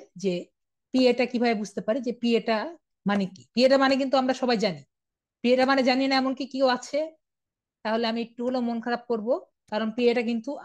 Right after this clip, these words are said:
আমরা ক্লাসে পড়েছি, পরীক্ষার মধ্যেও ছিল। পিএ মানে কি? হ্যাঁ, পেজ অথরিটি।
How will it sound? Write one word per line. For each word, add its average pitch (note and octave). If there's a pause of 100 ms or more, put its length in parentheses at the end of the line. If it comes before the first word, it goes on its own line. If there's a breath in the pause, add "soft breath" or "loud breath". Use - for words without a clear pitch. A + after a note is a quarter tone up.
আমরা G#3+ (300)
ক্লাসে G#3 (100)
পড়েছি, C#4 (160)
পরীক্ষার A#3+
মধ্যেও A#3+
ছিল। F#3 (1080)
পিএ B3+
মানে C4 (100)
কি? F3+ (1120)
হ্যাঁ, G3 (120)
পেজ G3 (100)
অথরিটি। D3+